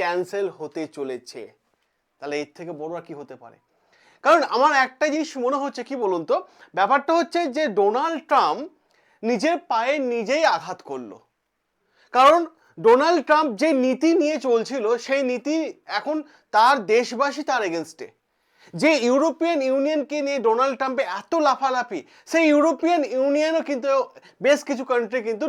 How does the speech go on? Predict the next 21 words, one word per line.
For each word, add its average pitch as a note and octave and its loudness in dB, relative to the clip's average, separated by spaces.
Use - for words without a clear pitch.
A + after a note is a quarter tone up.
ডোনাল্ড G#3 2
ট্রাম্পের A3 -4
এগেনস্টে G#3 -2
চলে D3 -6
গেছে। B2 -14
এবং E4+ 6
তারা C4 8
কিন্তু B3 0
অস্ট্রেলিয়ার E4+ 2
কথাই C4 -2
আমি B3+ -4
যদি A3+ -4
বলি F3+ 0
না C#3+ -4
কেন, D3 -6
অস্ট্রেলিয়া E4+ 4
এখন C4 -4
কিন্তু C4 -4
ভারত G#3 -2
থেকে B3 -8
সাংঘাতিক C4+ -8